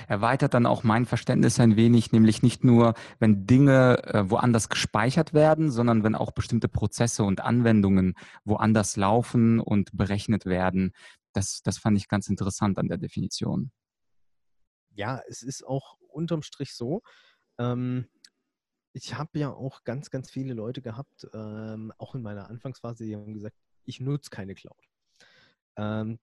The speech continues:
Speaker 2: dann kam irgendwann von mir mal die ketzerische Frage, „Haben Sie ein G M X-Postfach?“ „Ja.“
Speaker 1: <laughs>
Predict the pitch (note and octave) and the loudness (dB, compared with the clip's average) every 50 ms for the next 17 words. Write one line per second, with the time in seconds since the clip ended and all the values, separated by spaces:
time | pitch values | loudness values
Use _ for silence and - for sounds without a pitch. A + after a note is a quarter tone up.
0 | _ - A2+ A2+ B2+ C3 - - A#2+ A#2+ B2 B2 A#2+ G2+ A2 A#2+ C3+ B2+ B2 A#2+ | _ -12 -10 -8 -8 -10 -10 -10 -10 -10 -10 -10 -10 -10 -10 -10 -8 -8 -10 -12
1 | - - B2 A#2 A#2+ B2 B2 B2 A#2+ A#2+ A2+ A2+ A2 A2 A2+ A2 - B2 - - | -12 -12 -12 -10 -10 -10 -10 -10 -10 -10 -12 -12 -12 -12 -14 -14 -14 -16 -14 -12
2 | B2+ A2+ A2+ A2+ A#2 B2 A#2 - - F2+ A#2+ C3+ B2 A2+ A2 G#2+ G#2+ A2+ A2 G#2 | -14 -12 -12 -12 -12 -14 -16 -16 -20 -18 -16 -14 -14 -14 -14 -12 -12 -14 -14 -12
3 | G#2+ G#2 G2+ - - - - - - C3+ - _ _ _ - _ _ _ _ _ | -14 -14 -14 -16 -18 -20 -18 -16 -16 -18 -18 _ _ _ -20 _ _ _ _ _
4 | _ _ _ _ _ _ _ _ G#2 G2 F#2+ F#2 F2 E2 D#2+ F2 - - E2+ - | _ _ _ _ _ _ _ _ -20 -20 -20 -20 -20 -20 -20 -20 -20 -16 -8 -4
5 | C#3+ - - F3 - _ _ - - - - - - - - - _ - - - | -2 -2 -2 -2 -4 _ _ -6 -6 -6 -6 -6 -6 -8 -8 -8 _ -14 -14 -14